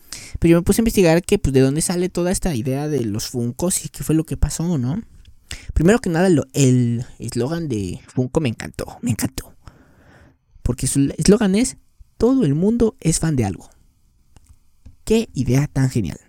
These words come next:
Todo el mundo es fan de algo. Y es verdad. Todos tenemos una afición a algo. Algo nos gusta. Algunos son fanáticos del deporte, algunos fanáticos de los videojuegos, de las series, de las caricaturas, de las películas, de libros, de tenis, de,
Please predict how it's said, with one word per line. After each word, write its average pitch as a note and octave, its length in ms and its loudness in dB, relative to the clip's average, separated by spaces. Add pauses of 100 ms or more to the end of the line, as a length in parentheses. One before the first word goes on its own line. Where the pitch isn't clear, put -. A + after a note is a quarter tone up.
Todo C#3+ 140 8
el B2 60 4
mundo C#3+ 160 2
es E3+ 60 0
fan B2 140 0
de D#2+ 80 -8
algo. - 160 -12 (140)
Y D3 100 2
es E3 100 2
verdad. C#4+ 280 2 (800)
Todos B3+ 320 2
tenemos F3 460 0
una F3+ 180 -2
afición D#3 380 -4
a A#2+ 180 2
algo. A2 280 -2 (140)
Algo A2+ 300 2
nos F#2+ 160 -2
gusta. - 300 -6 (520)
Algunos B2+ 360 0
son B2 380 0
fanáticos A2+ 520 0
del G2+ 100 0
deporte, A3+ 500 0 (300)
algunos B2 340 -6
fanáticos A2 460 -4
de G#2 60 -4
los A#2 80 -6
videojuegos, G#3 600 2 (360)
de B3 100 0
las D3+ 140 2
series, C#3 320 2
de F3 100 2
las D3 140 4
caricaturas, A2+ 480 -2
de D#3 80 0
las E3 100 0
películas, C3 420 2
de D3 80 2
libros, C#3 420 -2 (120)
de B2 140 -2
tenis, F#2 500 -4 (920)
de, D3+ 460 4